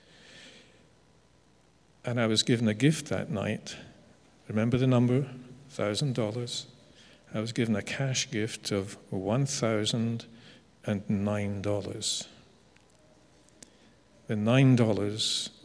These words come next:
gave me enough petrol to get home.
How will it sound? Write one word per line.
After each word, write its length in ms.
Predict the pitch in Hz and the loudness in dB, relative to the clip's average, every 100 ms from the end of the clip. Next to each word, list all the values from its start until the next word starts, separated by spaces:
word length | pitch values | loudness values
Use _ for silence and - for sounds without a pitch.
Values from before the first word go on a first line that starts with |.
| 302 - _ - 113 | -18 -20 _ -14 0
gave 260 | 113 107 | 2 4
me 280 | 110 107 113 | 2 2 0
enough 380 | 101 113 123 - | -2 -2 2 4
petrol 440 | 117 - - 110 | 4 2 -2 -4
to 120 | - | -4
get 240 | 110 104 104 | -4 -4 -4
home. 580 | - 117 87 87 82 | -4 -2 0 -2 -6